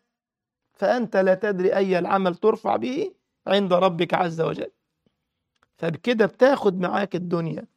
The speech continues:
المال اللي انت تعبت وسعيت عشان تجمعه تسحبه معاك. لما تنفق من حلال على الزوجة وتكون معها كريما،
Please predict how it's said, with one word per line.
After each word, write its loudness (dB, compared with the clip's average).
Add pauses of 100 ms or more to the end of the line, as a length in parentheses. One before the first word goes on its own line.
(200)
المال 0
اللي 0
انت 0
تعبت -2 (800)
وسعيت 0 (460)
عشان -2
تجمعه 2 (760)
تسحبه -6
معاك. -8 (1040)
لما 4
تنفق 0
من 0
حلال 4
على 6
الزوجة 6 (260)
وتكون -6 (100)
معها -2
كريما، -2